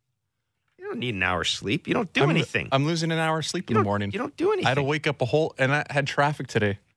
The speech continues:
Speaker 2: Traffic and losing sleep.
Speaker 1: Go to bed an hour earlier.
Speaker 2: Anyways, I'll be listening to Baseball Central now at eleven o'clock, so I know all my terms. I got,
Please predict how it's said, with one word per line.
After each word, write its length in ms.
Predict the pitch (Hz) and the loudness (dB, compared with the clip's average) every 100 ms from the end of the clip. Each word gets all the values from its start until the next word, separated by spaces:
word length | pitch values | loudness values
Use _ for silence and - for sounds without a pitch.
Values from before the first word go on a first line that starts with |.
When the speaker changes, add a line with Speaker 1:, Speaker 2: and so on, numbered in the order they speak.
| _ _ | _ _
Speaker 2:
Traffic 400 | - 143 160 170 | 0 2 2 2
and 240 | 147 123 107 | 2 0 0
losing 260 | 139 143 143 | -2 -2 -2
sleep. 360 | - 151 - - _ _ _ _ _ | -2 -4 -6 -14 _ _ _ _ _
Speaker 1:
Go 100 | 127 | 0
to 60 | 127 | 2
bed 180 | 127 123 | 2 0
an 80 | 123 | 2
hour 260 | 127 123 | 2 0
earlier. 320 | 123 123 85 - _ _ _ _ _ _ _ _ _ _ _ _ _ _ _ _ _ _ _ _ _ _ - | -2 -4 -8 -14 _ _ _ _ _ _ _ _ _ _ _ _ _ _ _ _ _ _ _ _ _ _ -2
Speaker 2:
Anyways, 520 | 98 92 90 85 - - - | -2 0 -2 -2 -4 -10 -4
I'll 100 | 95 | 0
be 100 | 101 | 2
listening 340 | 104 - 98 | 0 -2 -2
to 60 | 92 | -2
Baseball 400 | 95 92 - 92 | -2 -4 -2 -2
Central 360 | 95 95 - | 0 -2 -2
now 160 | 92 92 | -6 -6
at 60 | 90 | -4
eleven 240 | 95 98 | -4 -4
o'clock, 380 | 95 104 95 - | 0 2 2 -2
so 140 | 98 | -2
I 80 | 92 | 0
know 280 | 95 95 95 | 0 -2 -4
all 180 | 101 101 | 0 0
my 120 | 98 | 0
terms. 440 | 92 - 95 92 - | -2 -2 -2 -2 -2
I 60 | |
got, 160 | 101 92 | -2 -2